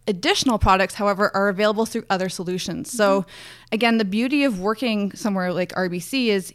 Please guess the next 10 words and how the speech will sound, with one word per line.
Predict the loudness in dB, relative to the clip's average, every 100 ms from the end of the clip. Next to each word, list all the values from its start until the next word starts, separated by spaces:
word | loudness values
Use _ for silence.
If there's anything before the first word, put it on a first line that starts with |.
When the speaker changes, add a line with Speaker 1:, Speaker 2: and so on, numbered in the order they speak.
| _
Speaker 1:
you | -8
could | -6
have | 2 6 6 4
that | 4 2 2
core | -6 -2 -2
portfolio | -2 -6 -4 -4 -2 -2 -4
of | -6 -6
E | -8
T | -6 -2
Fs | -2 -4 -10